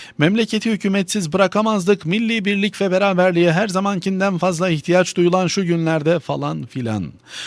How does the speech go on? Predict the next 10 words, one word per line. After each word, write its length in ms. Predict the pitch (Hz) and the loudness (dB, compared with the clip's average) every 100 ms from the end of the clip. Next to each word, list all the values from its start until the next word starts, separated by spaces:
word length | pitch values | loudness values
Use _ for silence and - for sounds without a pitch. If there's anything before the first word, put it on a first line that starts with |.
| - - | -6 0
Başka 340 | - - 208 | 0 0 0
bir 80 | 170 | 0
konuda 380 | 147 135 117 107 | 0 0 0 0
da 120 | 127 | 0
çok 320 | - 139 - | 0 -4 -2
yararlı 360 | 110 110 107 113 | -2 0 2 2
olurdu 420 | 110 113 107 98 | 2 0 0 -4
Kılıçdaroğlu'nun 840 | - 113 - 135 127 107 101 120 | -4 -2 0 2 2 2 0 -2
külliyeye 520 | 117 95 87 82 87 | -4 -6 -4 -2 -2
gitmesi. 520 | 90 73 76 69 - | -4 -6 -10 -8 -8